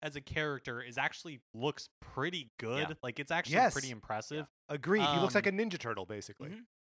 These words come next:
Speaker 1: Yeah, but we never really get to see Goro, like, let loose. And after that fight, like, Johnny Cage, like, punches him in the nards, and then he runs away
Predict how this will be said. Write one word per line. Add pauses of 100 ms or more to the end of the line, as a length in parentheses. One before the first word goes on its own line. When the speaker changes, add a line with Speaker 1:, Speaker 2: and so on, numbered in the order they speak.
(160)
Speaker 1:
Yeah,
but
we
never
really
get
to
see
Goro,
like,
let (100)
loose. (400)
And (220)
after
that
fight,
like,
Johnny
Cage,
like,
punches
him
in
the
nards, (280)
and
then
he
runs
away